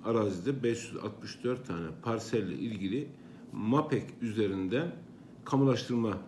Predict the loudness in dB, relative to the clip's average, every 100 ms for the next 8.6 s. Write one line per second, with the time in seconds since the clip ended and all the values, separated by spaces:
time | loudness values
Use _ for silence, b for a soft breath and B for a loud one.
0 | -8 0 2 2 0 -4 -16 -10 2 4
1 | 4 0 -4 -12 -16 -18 -18 -18 -18 -18
2 | B B B B B -2 6 10 10 10
3 | 8 6 6 6 0 2 2 0 2 6
4 | 8 8 4 0 -4 -14 B B B -20
5 | -20 -20 6 10 10 10 6 4 4 4
6 | 4 4 4 2 0 0 -2 -8 -16 -20
7 | -18 2 6 6 6 2 0 2 2 2
8 | 2 2 -2 -4 -8